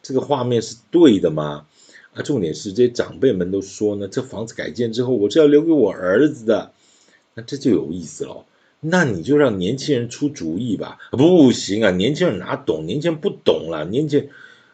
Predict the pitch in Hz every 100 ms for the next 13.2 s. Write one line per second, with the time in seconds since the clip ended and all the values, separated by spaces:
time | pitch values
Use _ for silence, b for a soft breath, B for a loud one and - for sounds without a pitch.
0 | _ 139 b b b b _ _ - _
1 | _ _ _ _ _ 85 85 80 123 143
2 | 90 69 73 92 76 - 92 - - 90
3 | - 101 98 90 - - 78 85 104 131
4 | 104 73 - - - - 80 85 76 64
5 | 64 67 67 _ _ B B B B B
6 | B 143 165 220 240 233 202 143 113 107
7 | - - 123 - 113 113 110 107 87 95
8 | 80 127 120 107 139 117 104 87 90 78
9 | - 82 76 69 80 82 - B B B
10 | B B - 104 104 95 - 156 156 160
11 | 180 - 78 71 80 113 95 92 80 127
12 | 82 82 - 67 65 67 71 69 67 73
13 | 71